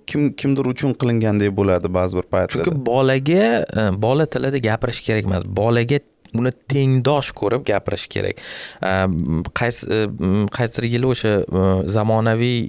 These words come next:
Speaker 2: ingliz bolalar adabiyotiga qiziqqandimda, o'sha bir ikkita asarlarni o'qisam, bolalar adabiyotida shu darajada o'lim ko'p.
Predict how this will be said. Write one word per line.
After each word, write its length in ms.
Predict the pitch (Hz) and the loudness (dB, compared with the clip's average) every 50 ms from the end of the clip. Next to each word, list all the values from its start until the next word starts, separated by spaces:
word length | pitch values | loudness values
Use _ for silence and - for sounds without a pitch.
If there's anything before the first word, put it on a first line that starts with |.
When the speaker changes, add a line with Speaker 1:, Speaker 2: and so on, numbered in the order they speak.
| - | -2
Speaker 2:
ingliz 380 | 107 110 110 113 113 117 110 - - 110 | 0 0 2 2 2 0 -2 -2 -2 0
bolalar 360 | 110 107 107 107 104 104 98 92 98 | 0 2 4 4 4 2 2 0 -2
adabiyotiga 540 | 101 110 107 110 107 104 98 - - - 104 - | -2 -2 0 2 2 2 0 -2 -4 -6 -6 -2
qiziqqandimda, 720 | - 107 107 - - - - 110 110 113 110 113 117 139 160 147 | -2 -4 -4 -6 -8 -4 -2 0 2 2 2 2 2 2 2 2
o'sha 180 | 123 - 117 113 - - - - - - - | 0 -2 -4 -6 -8 -10 -18 -18 -18 -10 -6
bir 100 | - 110 110 | -4 -4 -4
ikkita 180 | - - - 110 - | -2 -2 -2 -2 0
asarlarni 520 | 113 - - 120 113 113 110 110 107 113 - - | -2 -2 0 0 0 2 2 2 2 2 2 0
o'qisam, 480 | 107 - - - - 131 127 123 131 127 - _ _ _ _ _ _ - | -2 -2 -4 -6 -2 0 0 0 0 0 -4 _ _ _ _ _ _ -8
bolalar 580 | - - 90 95 110 113 107 117 135 135 117 - - | -4 -2 0 0 2 2 2 0 0 -2 -2 -2 -2
adabiyotida 840 | 104 101 98 98 98 95 92 101 - 110 107 - - 196 208 156 143 - | -2 -2 -2 0 0 0 0 0 -2 -4 -4 -2 -2 -4 -4 -6 -10 -12
shu 220 | - - - - 131 | -10 -8 -4 -4 -2
darajada 440 | 139 135 127 117 113 110 110 123 123 - | 0 0 2 2 2 2 2 0 0 0
o'lim 340 | - 110 110 120 123 113 107 | 0 2 2 2 2 0 -2
ko'p. 280 | - - - 90 - | -4 -4 -6 -6 -6